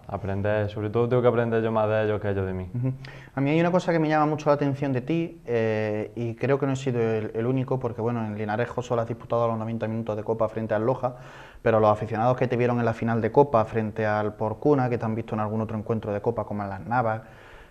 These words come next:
Speaker 2: eh, coinciden en lo que yo digo, eso de, de que estás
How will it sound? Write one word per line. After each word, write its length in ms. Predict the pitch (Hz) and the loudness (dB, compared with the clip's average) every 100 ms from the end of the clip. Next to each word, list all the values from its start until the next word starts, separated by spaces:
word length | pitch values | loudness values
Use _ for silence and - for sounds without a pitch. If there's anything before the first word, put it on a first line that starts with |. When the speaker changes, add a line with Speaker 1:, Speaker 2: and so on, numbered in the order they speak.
| - | -10
Speaker 2:
eh, 320 | - 113 110 110 | 0 2 2 4
coinciden 680 | 120 120 120 139 147 151 147 | 4 4 2 2 4 2 2
en 100 | 131 | 2
lo 100 | 123 | 2
que 100 | 117 | 2
yo 120 | 131 | 2
digo, 420 | 135 139 139 139 | 2 4 4 4
eso 280 | 135 131 147 | 0 0 2
de, 380 | 131 120 110 - | 4 4 2 -2
de 180 | 101 110 | -2 -2
que 100 | - | -2
estás 400 | 110 - 139 147 | -6 2 2 2